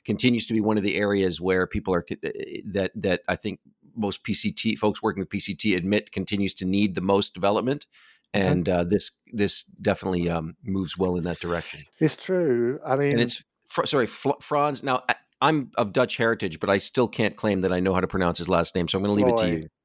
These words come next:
Speaker 2: Ploy,
Speaker 1: Fla-,
Speaker 2: yeah,
Speaker 1: Franz
Speaker 2: Fran-,
Speaker 1: Ploy.
Speaker 2: Ploy.
Speaker 1: Okay.
Speaker 2: Oh,
Speaker 1: Yeah.
Speaker 2: Fran-, I mean, it's so, it's so inter-, uh, <laughs> so many of the people in this book are both really lovely people and have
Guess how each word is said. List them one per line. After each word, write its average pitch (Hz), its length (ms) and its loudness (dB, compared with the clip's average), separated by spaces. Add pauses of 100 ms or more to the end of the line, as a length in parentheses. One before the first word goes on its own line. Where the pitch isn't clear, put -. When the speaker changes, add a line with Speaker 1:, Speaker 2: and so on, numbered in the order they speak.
(100)
Speaker 2:
Ploy, 95 380 0
Speaker 1:
Fla-, 117 240 0
Speaker 2:
yeah, 95 80 2
Speaker 1:
Franz 123 300 2
Speaker 2:
Fran-, - 100 -20
Speaker 1:
Ploy. 104 180 4
Speaker 2:
Ploy. 98 220 4
Speaker 1:
Okay. 80 240 -2 (260)
Speaker 2:
Oh, 127 180 4
Speaker 1:
Yeah. 165 100 -2
Speaker 2:
Fran-, 165 260 -2
I 165 80 -4
mean, 170 280 0 (220)
it's - 260 -2
so, 180 320 2 (140)
it's 147 180 -4
so 156 220 2
inter-, 127 420 -2
uh, 127 180 4 (120)
<laughs> - 120 -20
so 143 280 2
many 156 160 0
of 139 80 0
the 127 80 -2
people 131 320 0
in 120 80 0
this 117 160 -2
book - 460 -2 (520)
are 127 80 -4
both 120 440 0 (640)
really 131 360 2
lovely 123 380 0
people 113 640 0 (180)
and 107 580 0 (320)
have 113 220 0